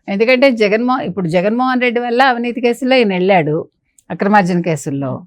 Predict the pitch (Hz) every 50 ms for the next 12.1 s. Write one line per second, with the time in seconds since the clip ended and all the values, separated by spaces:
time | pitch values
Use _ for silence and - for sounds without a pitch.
0 | _ _ _ - - 208 247 277 262 285 - - - 190 180 170 156 139 147 139
1 | 139 135 123 123 170 196 190 233 247 262 262 247 214 - 214 240 233 226 - 233
2 | 226 233 226 214 202 202 202 202 220 403 466 - _ _ _ _ _ _ - 202
3 | 233 240 254 269 285 302 285 311 262 254 254 247 226 240 233 226 233 226 247 240
4 | 233 262 254 285 330 403 - 381 320 247 226 247 233 220 220 294 262 254 254 359
5 | 349 - - 247 226 220 - 247 240 233 220 208 196 202 214 247 285 285 240 214
6 | 202 208 - 240 226 - 240 214 202 - 226 220 254 277 247 208 220 214 202 208
7 | 170 147 - - 160 143 - 151 156 147 156 _ _ _ _ _ _ _ _ _
8 | - 196 214 262 254 - 320 330 349 349 330 254 247 247 233 233 226 226 226 214
9 | 226 247 240 233 220 214 240 277 302 311 285 262 220 214 214 202 202 247 294 240
10 | 196 202 208 220 226 277 277 294 285 262 214 214 226 247 - - 285 277 285 294
11 | 262 240 - 185 185 185 190 214 220 196 - 180 175 180 220 254 233 180 180 -
12 | -